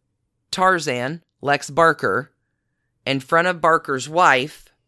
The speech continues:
actress Arlene Dahl. Okay? So Fernando and Lana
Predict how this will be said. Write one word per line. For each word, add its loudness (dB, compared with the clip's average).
actress -4
Arlene -2
Dahl. -4
Okay? -8
So 0
Fernando 0
and -6
Lana 0